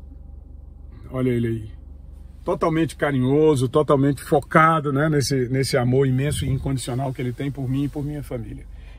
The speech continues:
E que, consequentemente, nós também temos por ele. Então, aqui o Juquinha, eu tô falando, ele todo tempo aqui caladinho, né? É, é incomum isso, tá? Porque geralmente ele faz barulho. Se chegar alguém, por exemplo, ele faz barulho.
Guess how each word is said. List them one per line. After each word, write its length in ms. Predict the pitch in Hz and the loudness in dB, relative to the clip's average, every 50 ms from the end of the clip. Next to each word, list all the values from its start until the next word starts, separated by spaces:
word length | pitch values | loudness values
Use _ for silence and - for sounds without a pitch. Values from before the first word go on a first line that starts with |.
| - | -8
E 80 | - 151 | -8 -8
que, 140 | - 190 - | -6 -8 -4
consequentemente, 840 | - 214 208 - 180 165 - 165 151 - 143 139 143 151 - 156 | -2 -2 0 0 0 0 -2 -2 -2 0 0 0 0 0 -2 -4
nós 160 | 151 147 131 | -4 -4 -4
também 320 | - 143 131 123 131 131 120 | -4 -4 -4 -2 -2 -4 -4
temos 300 | - 131 127 123 117 - | -4 -6 -6 -6 -8 -10
por 180 | - 127 123 | -12 -12 -12
ele. 160 | - - - - - - - - - - - | -12 -12 -16 -18 -20 -20 -20 -20 -20 -20 -16
Então, 120 | - 143 | -14 -12
aqui 160 | 135 113 151 | -10 -6 -4
o 80 | 151 151 | -4 -2
Juquinha, 400 | 131 143 123 - - 151 156 156 | -2 -4 -6 -4 -4 -4 -4 -4
eu 80 | 143 | -4
tô 240 | - - 143 131 120 | -6 -6 -8 -8 -8
falando, 420 | 117 - 143 127 127 127 135 143 147 | -8 -8 -8 -6 -4 -4 -4 -4 -6
ele 120 | 139 135 - | -6 -8 -8
todo 140 | - - - - | -12 -14 -12 -8
tempo 180 | - 147 135 139 | -8 -8 -8 -8
aqui 200 | 120 - 117 117 | -12 -12 -14 -8
caladinho, 640 | - 135 123 117 113 127 143 147 - - - - - 113 110 | -6 -6 -6 -6 -10 -10 -12 -12 -12 -12 -14 -16 -18 -16 -14
né? 160 | 151 160 160 - - - - - - - - - - - - - - - - | -12 -12 -14 -14 -20 -20 -20 -20 -18 -18 -18 -18 -18 -20 -20 -20 -20 -20 -14
É, 380 | - 143 135 131 131 127 127 120 - - - - - - - - - - - - - - - - - - - - - - - - - - - - | -12 -8 -6 -6 -6 -6 -8 -10 -16 -20 -20 -20 -20 -20 -20 -20 -20 -20 -20 -20 -20 -20 -20 -20 -20 -20 -20 -20 -20 -20 -20 -20 -20 -20 -8 -2
é 100 | 151 147 | 0 0
incomum 500 | 160 185 - - 226 202 165 175 196 185 | 0 0 4 4 4 6 6 2 2 2
isso, 280 | 156 143 131 - - - | 2 2 2 0 -2 -6
tá? 120 | 135 131 | -6 -6
Porque 260 | 131 - - 143 139 | -6 -4 -4 -2 0
geralmente 760 | 127 147 151 160 156 143 147 147 - 170 165 156 147 139 123 - - - - - - - - - - - | 2 2 2 2 2 0 -2 -2 -2 -4 -4 -2 -2 -4 -6 -10 -16 -20 -20 -20 -20 -20 -20 -20 -16 -10
ele 140 | 147 135 117 | -8 -8 -6
faz 220 | - - 135 135 | -2 -2 0 2
barulho. 380 | 151 151 131 135 135 127 117 110 - - - - - | 2 2 2 2 0 -2 -2 -4 -8 -12 -18 -18 -16
Se 160 | 135 - - 147 139 131 - - | -12 -6 -4 -4 -4 -4 -8 -14
chegar 320 | - - 147 135 127 143 131 | -8 -6 -4 -2 0 2 2
alguém, 320 | 127 123 120 135 139 143 | 2 2 0 0 0 -2
por 160 | 120 - 135 | -2 -4 -8
exemplo, 360 | 127 120 123 127 127 120 143 135 | -6 -6 -4 -4 -6 -6 -6 -8
ele 80 | 123 | -8
faz 220 | - - 135 131 120 | -8 -8 -8 -8 -6
barulho. 320 | 120 110 - - - - | -8 -10 -10 -14 -16 -18